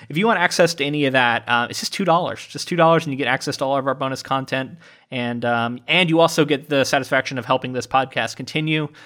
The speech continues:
Um, we are almost exclusively funded by our, <laughs> I guess exclusively funded by our patrons. We don't have any advertising we're doing right now.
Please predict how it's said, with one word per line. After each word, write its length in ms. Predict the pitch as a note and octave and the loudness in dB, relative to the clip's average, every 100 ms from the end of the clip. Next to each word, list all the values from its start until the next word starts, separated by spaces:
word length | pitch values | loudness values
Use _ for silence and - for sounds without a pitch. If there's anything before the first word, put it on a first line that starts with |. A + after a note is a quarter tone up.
| - _ | -20 _
Um, 320 | C3 B2 A#2+ | 0 0 0
we 240 | C3 C#3 C#3 | -4 -4 -2
are 380 | B2 B2+ B2 B2 | 2 4 4 2
almost 260 | C#3+ C#3+ - | 0 -6 -8
exclusively 680 | - E3 E3 D#3 C#3 C#3 | -2 0 2 0 0 -2
funded 420 | C3 C3+ C#3 C#3 C3 | 0 0 2 0 2
by 180 | B2 D#3+ | 2 2
our, 240 | F#3+ C#3+ - | -2 -6 -4
<laughs> 60 | C#3+ | -2
I 60 | |
guess 180 | D3 E3 | 0 -2
exclusively 500 | F#3+ - F3 E3 D3 | -6 0 2 2 2
funded 300 | D3 E3 D3+ | 2 2 2
by 120 | C#3+ C#3+ | 2 2
our 140 | C3 | 2
patrons. 400 | D3 C#3 D#3+ C#3+ | 2 0 0 0
We 60 | C3+ | 0
don't 80 | B2 | 0
have 120 | C#3 | 0
any 160 | D3+ | 0
advertising 480 | D3 C#3 C3+ C3 B2+ | 0 0 0 0 -2
we're 100 | B2 | -6
doing 220 | B2+ B2 | -6 -6
right 160 | B2 B2 | -6 -8
now. 300 | B2+ B2 A#2+ | -6 -6 -6